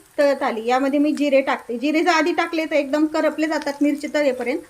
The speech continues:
म्हणून मी नंतर टाकते. आधी टाकले तरी चालतात, कारण जिरे व्यवस्थित नंतर टाकले तरी तडकतात व्यवस्थित. मिरची आपली ही छान तळत आली आणि जिरे पण छान तडकले. गॅस बंद करून घेऊया.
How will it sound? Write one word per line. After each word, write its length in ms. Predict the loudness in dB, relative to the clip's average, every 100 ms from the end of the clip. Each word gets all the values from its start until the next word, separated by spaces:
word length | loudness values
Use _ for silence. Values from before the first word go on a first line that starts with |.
| -20 -20 -16 -2
म्हणून 260 | 2 6
मी 100 | 6
नंतर 340 | 4 2 0 -6
टाकते. 360 | -8 -14 -14 -10
आधी 220 | -4 -2
टाकले 360 | -2 -2 -2 -6 -8 -2
तरी 200 | 0 0
चालतात, 380 | 0 -2 -2 -10 -12 -20 -20 _ -20 -20 _ -20 -20 -20 -14 -2
कारण 240 | 4 4
जिरे 180 | 4 0
व्यवस्थित 540 | 0 0 0 -4 -4
नंतर 280 | -2 0 -2
टाकले 280 | -2 -2 -2
तरी 160 | -2 -4 -8 -8 -2
तडकतात 420 | -2 -2 -8 -10
व्यवस्थित. 380 | -12 -12 -14 -18 -20 -18 -18 -18 -20 -20 -20 -20 -20 -20 -20 -20 -20 -20 -20 _ -20 -20 _
मिरची 180 | -18 -8
आपली 240 | -6 -4 -6
ही 120 | -6 -6
छान 140 | -8 -8 _ -4
तळत 240 | -2 0
आली 240 | 0 -2 -4
आणि 240 | -4 -2
जिरे 220 | 0 0
पण 240 | 0 0 2
छान 140 | 2 0
तडकले. 340 | -2 -6 -12 -4
गॅस 140 | -2 0
बंद 260 | 2 4 4
करून 320 | 2 -2 -4
घेऊया. 260 | -10 -12